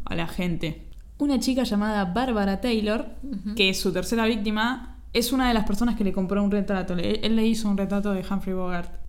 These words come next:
Speaker 1: que si lo, si googlean por ahí lo van a encontrar. Eh, eh, diría mi mamá, "Es una maravilla como dibuja ese muchacho". Lástima que con las mismas manos que dibuja <laughs> hace otras cosas.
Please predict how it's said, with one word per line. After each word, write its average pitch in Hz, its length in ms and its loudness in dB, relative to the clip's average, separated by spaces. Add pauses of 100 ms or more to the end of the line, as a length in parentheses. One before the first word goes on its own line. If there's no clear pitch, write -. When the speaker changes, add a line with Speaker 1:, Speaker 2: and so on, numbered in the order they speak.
Speaker 1:
que 170 120 -6
si 185 140 -2
lo, 165 200 -2
si 170 140 -2
googlean 214 520 4
por 196 140 2
ahí 196 180 4
lo 220 120 4
van 208 140 2
a - 20 2
encontrar. 202 420 2
Eh, 196 320 0
eh, 90 480 -4 (640)
diría 196 240 0
mi 196 100 2
mamá, 185 320 -4
"Es - 320 -8
una 202 280 0
maravilla 190 840 0
como 185 280 2
dibuja 180 420 0
ese 202 240 -4
muchacho". 175 640 -4 (360)
Lástima 220 360 2
que 190 80 0
con 190 100 0
las 196 120 2
mismas 233 240 4
manos 220 180 4
que 202 140 0
dibuja 202 600 2 (380)
<laughs> - 360 -2
hace 202 280 -4
otras 185 220 -6
cosas. - 340 -4